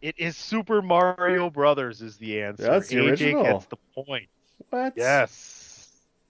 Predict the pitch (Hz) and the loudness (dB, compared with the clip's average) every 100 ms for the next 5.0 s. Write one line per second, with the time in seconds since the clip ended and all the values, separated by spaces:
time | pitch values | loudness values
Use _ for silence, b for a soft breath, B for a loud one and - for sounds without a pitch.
0 | _ _ _ _ _ 87 117 120 104 - | _ _ _ _ _ -8 -2 0 -2 -8
1 | - 80 78 82 _ - 110 127 - 143 | -20 -18 -18 -20 _ -18 -14 -14 -10 -10
2 | - 147 127 - 131 117 98 90 _ - | -2 2 2 2 0 0 0 -8 _ -20
3 | 120 117 127 - 160 127 139 139 123 113 | -16 -14 -12 -6 -6 -2 0 2 0 -4
4 | 127 143 131 131 123 - _ 131 131 107 | -6 -6 -6 -6 -8 -12 _ 2 2 2